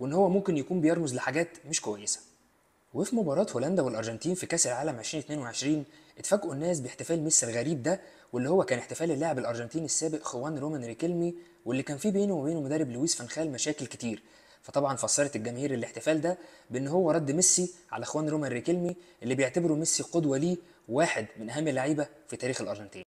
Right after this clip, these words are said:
واحدة من الأسباب اللي ممكن تفسر سبب احتفال اللعيبة الغريب هو إن وضعهم ما يسمحلهمش إن هم يقولوا كل حاجة هم عايزينها، وبالتالي بيلجأوا لاحتفالات ليها رسائل معينة لأشخاص معينين،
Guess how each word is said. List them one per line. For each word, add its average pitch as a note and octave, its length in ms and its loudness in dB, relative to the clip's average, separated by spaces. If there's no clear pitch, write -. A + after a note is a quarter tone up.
واحدة - 240 2
من G#3 100 4
الأسباب D3 360 4
اللي C3 120 2
ممكن D#3+ 280 -2
تفسر - 340 -2
سبب D#3 260 2
احتفال D#3+ 380 0
اللعيبة C3+ 340 2
الغريب B2 360 0
هو G#3+ 140 4
إن E3 120 0
وضعهم C#3 380 0
ما C3+ 60 -2
يسمحلهمش C3 480 -4
إن C3 100 -4
هم D#3 140 -2
يقولوا D3 260 0
كل E3 240 -2
حاجة D3+ 260 -4
هم A#2+ 180 -8
عايزينها، A#2 400 -10
وبالتالي C#3+ 500 -2
بيلجأوا C#3+ 440 4
لاحتفالات D#3 560 0
ليها D#3+ 200 2
رسائل D3 360 2
معينة D3+ 440 0
لأشخاص C#3 460 0
معينين، A#2 460 -4